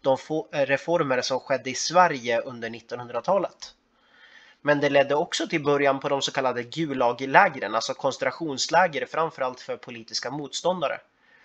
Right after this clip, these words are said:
Läger som skulle användas inte bara av Vladimir Lenin utan framförallt Josef Stalin.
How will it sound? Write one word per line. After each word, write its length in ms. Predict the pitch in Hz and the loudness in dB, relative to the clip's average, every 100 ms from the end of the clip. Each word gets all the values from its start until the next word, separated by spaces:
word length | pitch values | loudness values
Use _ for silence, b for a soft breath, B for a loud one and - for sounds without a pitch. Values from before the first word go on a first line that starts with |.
| b | b
Läger 400 | - 143 147 139 | 4 6 6 4
som 140 | 135 139 | -6 -6
skulle 220 | - 139 | -4 0
användas 520 | 131 127 139 135 123 | 0 0 -2 -2 -4
inte 240 | 139 123 123 | -6 -10 -6
bara 260 | 120 120 | -2 -2
av 80 | 117 | -2
Vladimir 420 | 117 113 117 117 | -2 -4 -6 -8
Lenin 340 | 127 180 165 131 | -2 0 2 0
utan 240 | 117 113 | -2 -2
framförallt 640 | - 170 175 135 113 113 | 2 4 4 0 -2 -4
Josef 320 | 123 117 120 110 | -10 -8 -8 -2
Stalin. 420 | 160 180 147 | 2 4 2